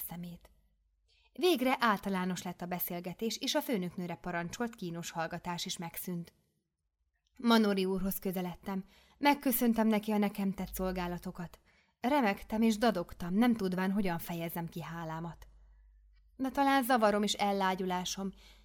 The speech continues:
jobban kifejezte mindezt. Örömkönnyeim és egész magatartásom minden szónál ékesebben beszélt. Válasza sem volt szabatosabb, mint az én beszédem. Épp oly zavarban volt, mint én.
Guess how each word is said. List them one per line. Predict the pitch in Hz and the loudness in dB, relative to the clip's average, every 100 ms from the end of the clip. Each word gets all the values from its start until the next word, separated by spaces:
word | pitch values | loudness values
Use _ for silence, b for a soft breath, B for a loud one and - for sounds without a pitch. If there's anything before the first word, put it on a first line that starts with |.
| b | b
jobban | 339 233 220 | 2 6 4
kifejezte | 208 214 190 185 180 190 | 4 0 0 -2 -4 -4
mindezt. | 185 175 170 170 - - B B B B | -2 -2 -4 -10 -14 -20 B B B B
Örömkönnyeim | 269 269 247 233 226 220 214 | 4 6 4 6 6 6 2
és | 208 | 0
egész | - 247 214 - | 0 2 2 2
magatartásom | 196 185 185 185 - 190 - 214 | 0 -2 -4 -4 -6 -6 -4 2
minden | 233 277 190 175 | 4 6 4 0
szónál | - 185 175 170 - | -4 -4 -4 -4 -6
ékesebben | 170 170 - 175 170 170 | -8 -6 -8 -6 -8 -10
beszélt. | 165 - 185 175 - - _ _ _ - - _ - - - | -10 -12 -12 -14 -18 -20 _ _ _ -20 -20 _ -20 -20 -6
Válasza | 262 277 190 180 185 | 4 4 4 0 -4
sem | - 175 | -4 -4
volt | 175 170 | -6 -6
szabatosabb, | - 170 160 170 - 180 | -6 -6 -6 -8 -6 -2
mint | 196 190 | -2 0
az | 190 | -4
én | - 175 170 | -6 -6 -6
beszédem. | 165 180 170 175 175 b b b b b - | -8 -10 -10 -10 -12 b b b b b -4
Épp | 302 226 - | -2 0 -2
oly | 185 | -2
zavarban | 180 170 165 170 165 | 0 0 0 -2 -6
volt, | 170 165 165 | -8 -8 -8
mint | 160 151 | -10 -10
én. | 156 165 | -10 -10